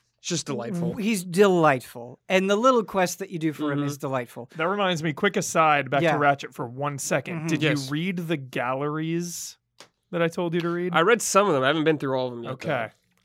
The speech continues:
Speaker 1: I need to go back and
Speaker 3: There's a
Speaker 1: still
Speaker 3: cool
Speaker 1: read
Speaker 3: Easter
Speaker 1: stuff
Speaker 3: egg.
Speaker 1: and listen to stuff.
Speaker 3: There's a cool Easter egg in the Ratchet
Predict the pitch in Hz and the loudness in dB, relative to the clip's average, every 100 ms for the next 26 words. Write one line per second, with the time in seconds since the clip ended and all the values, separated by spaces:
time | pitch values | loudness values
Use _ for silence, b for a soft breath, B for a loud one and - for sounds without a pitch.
0 | - 143 180 175 156 135 127 120 131 185 | -6 0 2 2 2 0 -4 -6 -6 -4
1 | 175 143 131 208 - - - 254 240 247 | -2 0 0 0 -2 -6 -4 -2 0 0
2 | 247 139 139 - 135 127 139 135 - 175 | 0 0 -2 -4 -6 -4 -4 -4 -6 -8
3 | 165 185 208 226 226 226 214 220 226 202 | -8 -10 -8 -8 -8 -2 0 0 -2 -6
4 | 190 175 170 185 180 202 185 | -8 -2 2 2 0 -4 -4